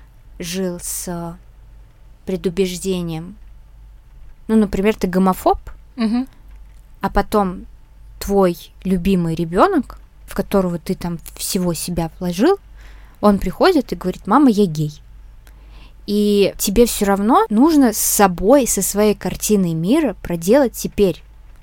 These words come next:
Speaker 1: огромную работу. Потому что либо ты отрезаешь от себя самого любимого человека,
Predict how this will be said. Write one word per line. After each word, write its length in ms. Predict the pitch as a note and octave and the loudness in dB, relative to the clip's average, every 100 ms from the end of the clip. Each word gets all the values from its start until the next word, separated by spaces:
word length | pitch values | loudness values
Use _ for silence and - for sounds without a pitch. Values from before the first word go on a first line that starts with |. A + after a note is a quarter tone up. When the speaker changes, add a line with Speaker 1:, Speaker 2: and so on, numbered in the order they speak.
| - | -10
Speaker 1:
огромную 640 | E3 F3+ G3+ C4 B3+ B3 | -6 0 2 4 4 4
работу. 500 | A#3 G#3 A3 G3 - - - - - - | 2 2 0 -2 -8 -20 -20 -20 -20 -8
Потому 200 | F#3+ F#3+ | -4 -4
что 160 | - | -2
либо 320 | G3 A#3+ G#3 | 2 4 4
ты 160 | F#3 F#3 | 0 -2
отрезаешь 720 | F3 - G3 G3+ A3 F3+ - | -4 -4 -2 2 2 0 -4
от 140 | F#3+ - | -8 -6
себя 400 | - F#3 F#3+ E3 | -4 0 -2 -2
самого 440 | - F#3+ F3 F3 | -4 -2 -2 -4
любимого 520 | E3+ E3 F#3+ E3 D#3 | -6 -2 -2 -2 -6
человека, 680 | - D#3+ D#3 D#3 D3 - | -10 -8 -6 -8 -10 -8